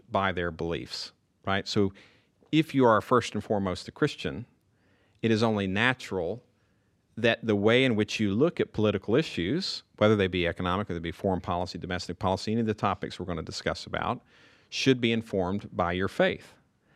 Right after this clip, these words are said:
Where does that information from a faith context come from? It comes from where everything else comes from, the Bible. So the Bible was God's message to us about how to relate, about how to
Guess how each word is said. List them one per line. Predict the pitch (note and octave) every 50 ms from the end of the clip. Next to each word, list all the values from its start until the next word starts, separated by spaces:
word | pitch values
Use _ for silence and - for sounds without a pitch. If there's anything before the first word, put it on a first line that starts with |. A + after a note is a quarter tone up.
| _ _ _ _ _ _ _ _ _ _ _ _ _ _ _ _
Where | _ G2 G2 G2+ A2 B2 C3 C3+
does | C#3 C3 A2
that | - A#2+ A#2+
information | B2 A#2+ - - A#2 A2+ A#2 A#2+ A2 - - A2 G2+ G#2
from | - - A2 G2
a | F2+ E2+
faith | - D#3+ F#3 G3 - -
context | - A2 F#2 F#2 F#2 - - G2+ G#2 - - - - -
come | - F3 G3 F#3+
from? | - - D#2+ A1+ - - _ _ _ _ _ _ _ _ _ _ _ _ _
It | - A#2+ B2 - -
comes | - G2 F2+ G2 F#2+
from | - - G#2 G2
where | G2+ G#2 G2+
everything | G2+ G#2 A2 G2+ F2+ A#2 A2+ A#2
else | D3 F#3+ G3+ - -
comes | - G#2 F2 E2 -
from, | - - - - _ _
the | - G#2
Bible. | G#2+ C#3+ E3+ G3 E3+ - - - _ _ _ _ _ _ _ _ _ _ _
So | - - C3 A#2+
the | A2 A2+
Bible | G2+ G2+ A#2+ C#3 E3+ F#3+ F3 C#3 A2 G2+ G#2+ A#2+ B2+ - _ _ _ _ _ _ _ _ _ _ _ _
was | G#2+ G#2+ A#2 A2+ G#2+ G2+
God's | G2+ A2 A2+ A2 A#2+ B2+ C3 A#2 -
message | A2+ A2 A2 G#2+ - - G2 - -
to | - - -
us | A2 C3 - -
about | A2+ A#2 F#2 F2
how | F2 G2+ G2 F#2
to | F2+
relate, | E2 F2 F2 E2+ E2+ F2+ G2 A2 - _
about | - F#2+ F2+ F2+ F#2+
how | F#2 E2+
to | E2 D#2